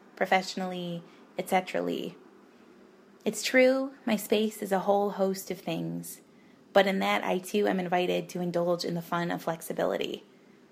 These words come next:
No thing is ever one thing, it seems.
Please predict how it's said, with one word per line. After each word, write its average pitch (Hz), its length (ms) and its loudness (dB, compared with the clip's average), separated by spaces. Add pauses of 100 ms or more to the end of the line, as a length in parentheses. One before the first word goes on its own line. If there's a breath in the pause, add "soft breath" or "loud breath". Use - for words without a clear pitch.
(500)
No 220 240 6
thing 220 440 0
is 180 160 -8
ever 190 320 2
one 185 320 -2
thing, 92 400 -4
it - 180 -8
seems. - 480 -8